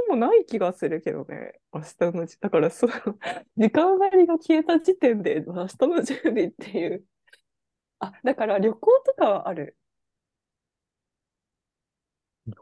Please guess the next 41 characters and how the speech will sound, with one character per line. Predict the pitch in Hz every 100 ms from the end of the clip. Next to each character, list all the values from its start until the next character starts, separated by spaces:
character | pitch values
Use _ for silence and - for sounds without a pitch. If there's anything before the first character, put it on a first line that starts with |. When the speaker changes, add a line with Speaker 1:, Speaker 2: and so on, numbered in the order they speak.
| -
Speaker 2:
行 | 135 123
と | 127
か。 | 104 85 - _ _
ま | 117
あ、 |
そ | - 123
れ | 135
は | 135 131
あ |
る | 113
だ | 82
し、 | - - - _
あ | 107
る | 110
よ | -
ね。 | 85 98 _ _ - _ _ _ -
Speaker 1:
う |
ん。 | 165
Speaker 2:
そ |
れ | 113 110
は。 | 101 - - _ _ _ _ _ _ _ _ _ _ _ _ _ _ _ _ _ _ _ _ _ _ _ _ _ _ _ _
う | -
ん。 | 85 92 95 - _ _ _ _ _ _ _ _ _ _ _ _ _ _ _ _ _ _ _ _ _ _ _ _ _ _ _ _ _ _ _ _ _
Speaker 1:
え、 | 185 202
な | 208
ん |
か |
Speaker 2:
ま | 202
あ、 |
明 |
日。 | 160 165
Speaker 1:
懐 | 156 147 143
か | 143
し | 277
い | 165
気 | 202
分 | 160 151
に |
な | 147
っ | 147 -
た。 | - -